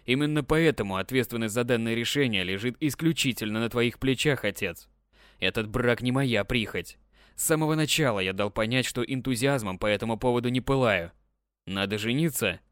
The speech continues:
Завтра я женюсь. Молча встану и пойду в загс, где надену на палец своей невесты обручальное кольцо. Но внуков у тебя не будет.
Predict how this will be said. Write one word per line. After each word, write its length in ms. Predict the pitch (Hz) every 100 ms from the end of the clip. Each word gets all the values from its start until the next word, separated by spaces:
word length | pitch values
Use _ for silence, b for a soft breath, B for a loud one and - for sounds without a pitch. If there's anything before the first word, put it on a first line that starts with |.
| _ -
Завтра 380 | 117 143 143 139
я 100 | 131
женюсь. 480 | 131 113 85 - _ b b b
Молча 420 | 139 156 135 110
встану 360 | 95 - 143 139
и 20 |
пойду 300 | 123 123 139
в 40 | 120
загс, 400 | 143 113 - -
где 220 | 110 117
надену 300 | 117 120 123
на 120 | 120
палец 280 | 113 127 117
своей 260 | 123 120 120
невесты 400 | 127 165 139 101
обручальное 540 | 95 110 135 127 131
кольцо. 500 | 147 135 - 110 82 - _ b b -
Но 460 | 120 151 135 90 - _ _ _ -
внуков 540 | 110 165 175 131 113
у 60 | 110
тебя 240 | 120 123
не 120 | 139
будет. 480 | 135 151 107 92 -